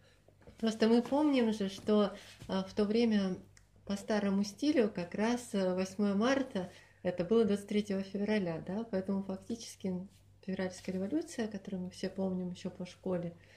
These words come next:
она была как раз вот в районе, э, восьмого марта.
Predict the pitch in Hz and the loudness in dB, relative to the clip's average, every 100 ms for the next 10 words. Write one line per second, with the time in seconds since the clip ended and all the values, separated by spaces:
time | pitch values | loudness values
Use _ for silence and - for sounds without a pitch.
0 | - - - 170 170 202 247 247 208 190 | -20 -20 -10 -6 -4 -2 0 0 0 -2
1 | 196 208 180 - 202 208 190 - 175 170 | -2 -4 -6 -6 -6 -6 -8 -2 -2 0
2 | 185 202 185 185 - - - 180 170 170 | 0 0 0 -4 -14 -16 -6 -4 -2 -4
3 | 170 - - - - - _ _ 190 - | -6 -12 -20 -20 -20 -20 _ _ -12 -10
4 | 185 - 170 - 196 202 175 175 185 - | -12 -10 -8 -4 -2 0 -2 -4 -4 0